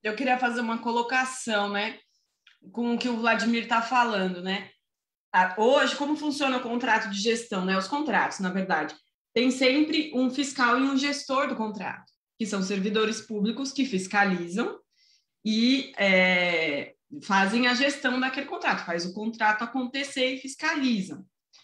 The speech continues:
É, hoje, nó-, são servidores públicos concursados. É, com a pec, com a aprovação da pec, você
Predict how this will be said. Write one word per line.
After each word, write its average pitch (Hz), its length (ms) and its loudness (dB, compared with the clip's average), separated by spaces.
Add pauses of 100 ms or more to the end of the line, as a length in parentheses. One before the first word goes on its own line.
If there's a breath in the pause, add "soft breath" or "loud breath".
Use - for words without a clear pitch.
(340 soft breath)
É, 185 200 2
hoje, 233 300 2
nó-, 269 260 2
são 214 320 -2
servidores 240 460 0
públicos 220 420 -4
concursados. 233 760 -2 (760)
É, 214 440 0
com 349 240 0
a 349 100 4
pec, 262 540 0
com 262 120 0
a 311 100 2
aprovação 269 520 -2
da 214 140 4
pec, 196 540 -2
você 254 380 -4